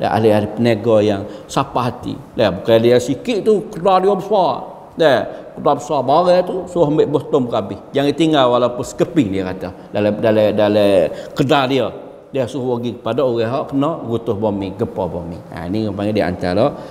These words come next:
dan benar-benar yang berlaku. Dan kita di sini pun, dia walaupun kita jauh ataupun,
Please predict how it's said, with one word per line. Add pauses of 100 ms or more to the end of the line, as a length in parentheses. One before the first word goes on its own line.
(180)
dan
benar-benar
yang
berlaku.
Dan
kita
di
sini
pun,
dia
walaupun
kita
jauh
ataupun,